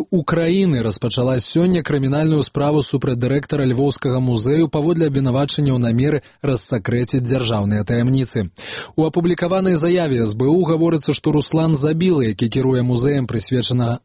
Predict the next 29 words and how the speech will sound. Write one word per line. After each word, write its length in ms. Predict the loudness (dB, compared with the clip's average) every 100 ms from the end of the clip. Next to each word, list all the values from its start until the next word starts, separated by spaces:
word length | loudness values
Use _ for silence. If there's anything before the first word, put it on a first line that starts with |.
| -6
ахвярамі 560 | -6 -2 0 0 0 0
савецкай 640 | 0 0 0 -2 -4 -2
і 80 | 0
нацысцкай 560 | 0 0 0 -2 0
улады 400 | 0 2 2 2
ў 80 | 0
заходняй 420 | 0 0 0 2
Украіне, 540 | 0 0 0 0 0 -4 -8 -6
нелегальна 720 | 0 2 0 -2 -2 0 0
збіраў 400 | 0 0 0 0
матэрыялы, 560 | 0 0 0 2 2 0
што 160 | -2 0
змяшчалі 480 | 0 0 0 0
дзяржаўныя 560 | 0 -2 0 0 0 0
таямніцы, 560 | 0 0 2 0 0 -4 -6 -10 -2
і 60 | -2
збіраўся 500 | 0 0 0 0 -2
перадаць 460 | -2 0 -2 -2
іх 160 | -4 -2
трэцім 400 | -2 -2 0 0
асобам. 560 | 0 0 0 -2 -4 -8 -14 -16 -8
Сам 240 | -2 -2 0
Забілы 400 | 0 2 2 2
сцвярджае, 480 | 0 -2 -2 0 -2
што 240 | 0 0
ўсе 160 | 0 0
сабраныя 560 | -2 -2 -2 0 0
ім 80 | 0
матэрыялы 480 | 0 0 0 2